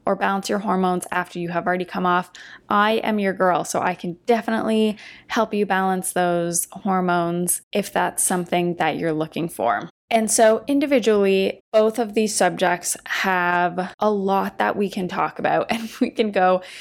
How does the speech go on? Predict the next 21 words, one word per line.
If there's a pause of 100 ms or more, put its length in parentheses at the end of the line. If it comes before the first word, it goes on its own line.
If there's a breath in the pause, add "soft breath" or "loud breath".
(240 loud breath)
into
super
deep
areas
on
each
of
these
subjects,
but
I
really
want
to
hone
in
on
how
the
birth
control